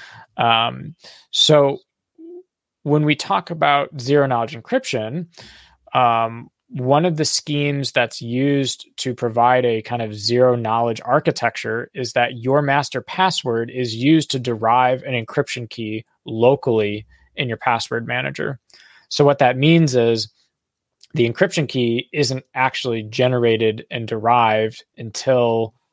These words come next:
the master password is known and presented to your local client.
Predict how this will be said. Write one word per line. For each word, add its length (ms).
the 60
master 440
password 520
is 160
known 300
and 160
presented 680
to 400
your 200
local 300
client. 420